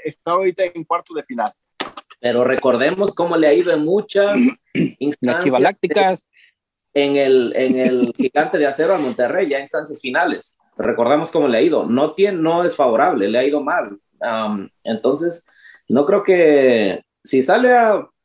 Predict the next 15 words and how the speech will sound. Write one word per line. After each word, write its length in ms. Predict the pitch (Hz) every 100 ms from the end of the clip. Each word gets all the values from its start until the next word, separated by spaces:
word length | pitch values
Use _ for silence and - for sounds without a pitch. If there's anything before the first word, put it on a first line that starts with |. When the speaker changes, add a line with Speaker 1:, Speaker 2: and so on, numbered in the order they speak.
| _
Speaker 2:
quizás 320 | 190 240 220
sí, 220 | 170 123
a 180 | 98 120
como 240 | 160 151 151
juega 240 | 226 226
el 200 | 208 190
Vasco, 560 | 170 214 - 233 220 _ _ _ -
quizá 260 | 143 175
va 80 | 170
a 20 |
ir 60 | 160
a 40 |
buscar 280 | 147 147 165
el 100 | 143
empate. 460 | 131 131 127 -